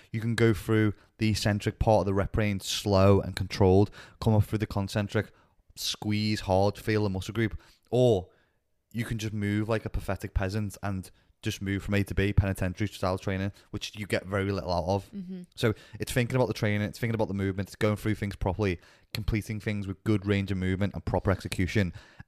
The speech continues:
Speaker 1: and you will then be like, "Okay, five exercises, that's enough."
Speaker 2: Yeah, and that is specifically, we are talking here about building muscle and building
Speaker 1: Yeah.
Speaker 2: strength. It obviously is different for different goals.
Speaker 1: Yeah.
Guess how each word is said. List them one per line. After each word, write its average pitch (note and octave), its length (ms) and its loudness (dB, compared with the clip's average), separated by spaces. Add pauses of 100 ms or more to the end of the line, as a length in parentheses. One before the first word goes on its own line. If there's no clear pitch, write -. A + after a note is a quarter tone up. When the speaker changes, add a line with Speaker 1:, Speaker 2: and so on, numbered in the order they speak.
(120)
Speaker 1:
and G#2 220 0
you G#2 100 6
will G#2 140 8
then G2 440 4
be G#2 100 4
like, F2 220 2 (200)
"Okay, G2+ 300 2 (400)
five G2+ 300 4
exercises, G2 540 2
that's F#2 200 -2
enough." F#2 400 0
Speaker 2:
Yeah, G3+ 280 -2
and A3 160 -4
that C4 180 2
is A3+ 100 -2
specifically, - 800 -4
we G3 180 -2
are F#3+ 180 4
talking F3 460 -4
here E3+ 260 -4
about E3 400 0 (440)
building F#3 380 6
muscle F3 400 -6
and F3 220 -8
building E3+ 300 0
Speaker 1:
Yeah. E3+ 60 -4
Speaker 2:
strength. E3 400 -6
It - 60 -2
obviously F#3 360 -4
is F3 100 -10
different F3 380 -8
for F#3+ 60 -6
different F#3 360 -4
goals. F3 540 0 (500)
Speaker 1:
Yeah. F2+ 140 -2